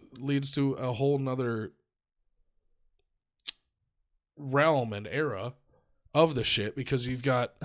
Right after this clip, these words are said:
I don't know if it was them, I forget who burnt down the cha-, the, the church at Whitechapel, because I think that was the first one that really kicked it off,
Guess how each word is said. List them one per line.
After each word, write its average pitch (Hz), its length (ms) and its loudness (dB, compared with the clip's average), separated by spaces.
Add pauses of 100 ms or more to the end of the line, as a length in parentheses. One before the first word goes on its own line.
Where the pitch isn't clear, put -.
(280)
I 131 100 4
don't 165 140 4
know 147 80 4
if 127 100 0
it 113 60 -4
was 107 140 -8
them, 143 240 -2
I 123 80 -6
forget 131 380 -2
who 131 180 4
burnt 117 300 -2
down 120 180 -2
the 104 80 -6
cha-, 101 280 -6
the, 104 300 -8 (260)
the 110 240 -6 (120)
church 117 260 -2
at 101 140 -6
Whitechapel, 101 680 -6 (1200)
because 123 200 -2
I 110 60 -2
think 127 180 -2
that 135 140 0
was 127 100 -2
the 110 80 -6
first 113 320 -2
one 107 80 -6
that 110 160 -6
really 117 180 -2
kicked - 320 -4
it 107 80 -4
off, 104 380 -4